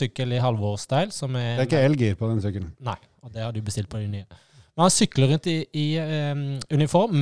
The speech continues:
Speaker 1: med maske, så du ser ikke hvem det er. Det er ingen som vet hvem han er per definisjon. Han har gjort det nå i nesten to år. Til og fra jobb, til og fra trening, og... i, i mange ulike øyemed, og det, han hyller jeg. Det er en, en sann legende, selv om han sykler på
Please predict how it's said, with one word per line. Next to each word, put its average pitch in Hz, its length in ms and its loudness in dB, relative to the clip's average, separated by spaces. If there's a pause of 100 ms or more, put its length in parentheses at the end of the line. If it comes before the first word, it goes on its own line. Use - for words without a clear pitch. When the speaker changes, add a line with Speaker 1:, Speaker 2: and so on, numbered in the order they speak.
Speaker 1:
med 131 180 4
maske, 185 380 0
så 185 100 -2
du 139 80 -2
ser 110 220 0
ikke 165 160 -6
hvem 185 160 0
det 135 120 2
er. - 40 -8
Det 127 100 -8
er 147 60 0
ingen 117 240 0
som 165 140 -4
vet 127 260 -2
hvem 135 160 -2
han 127 120 0
er 143 120 -2
per 131 220 -4
definisjon. 123 440 -4
Han 165 140 -2
har 135 80 2
gjort 120 260 0
det 160 140 -4
nå 131 80 0
i 131 80 0
nesten 131 260 -2
to - 140 -2 (160)
år. 175 160 -2 (460)
Til 139 160 0
og 139 60 -2
fra 143 180 2
jobb, 135 300 2
til 135 180 0
og 135 80 0
fra 139 160 2
trening, 127 540 -2
og... 127 120 -2
i, 131 120 -2 (180)
i - 40 -2 (600)
mange 139 320 4
ulike 131 480 0
øyemed, 123 400 0
og 127 140 -6
det, 127 80 -4 (840)
han 143 140 4 (100)
hyller 110 320 0
jeg. 123 80 -2
Det 131 80 2
er 131 240 4
en, 135 220 -2 (120)
en 151 60 -10
sann 139 400 0
legende, 131 500 0
selv 131 200 -2
om 131 80 2
han - 20 -2
sykler - 320 -4
på 117 220 -6